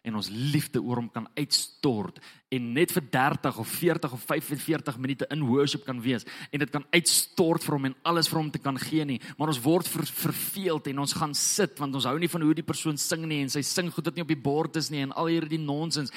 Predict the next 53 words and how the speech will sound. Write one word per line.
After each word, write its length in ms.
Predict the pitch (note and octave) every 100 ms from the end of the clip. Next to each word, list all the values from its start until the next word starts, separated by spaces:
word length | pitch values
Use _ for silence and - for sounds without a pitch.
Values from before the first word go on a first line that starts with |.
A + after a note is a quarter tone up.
| - -
dan 140 | D#3 -
is 200 | G#3 G3+
ons 180 | G#3+ F#3+
nie 180 | F#3 G3+
op 100 | G3
'n 140 | F3
plek 260 | - G3 F3 - -
waar 180 | - E3+
ons 120 | F3+
die 100 | D3 D#3
Here 220 | D3 F#3+ F#3+
eerste 340 | F#3 F3+ F#3+
lief 300 | D#3+ F3+ -
het 220 | E3+ -
nie. 200 | B2+ G2+ - _ _ _ _ _ _ _ _ _ _ _ _ -
Want 140 | D3+ C3+
kan 100 | G3+
ek 80 | G3+
vir 140 | - G3+
jou 40 | F#3+
die 80 | -
volgende 400 | G#3 G3 G3+ G3
sê? 380 | G3+ G3+ G3+ - - -
Ek 220 | F#3 -
is 80 | G#3 - -
so 100 | A#3+
lief 380 | G#3 G3 G3
vir 100 | G#3+
my 140 | G3 F3+
vrou, 380 | - E3+ D3 B2
dat 140 | D3+
dit 140 | F#3 F3+
maak 180 | G#3+ G#3+
nie 80 | A#3+
saak 220 | A#3 F#3 C#3
wat 220 | F#3 F#3+
jy 80 | A3
vir 80 | G3
my 60 | F#3+
gaan 160 | F3+ F3+
sê 220 | - F3+
van 220 | E3+ E3+ C#3+
haar 160 | C#3+
nie, 80 | C#3
dit 140 | C#3 E3+
gaan 140 | E3+
nie 60 | F3
my 80 | E3
liefde 320 | C3+ C3 D3
verander 400 | - G#2 B2 A#2 A2+
vir 140 | A2+
haar 180 | G#2+ A2
nie. 140 | A2+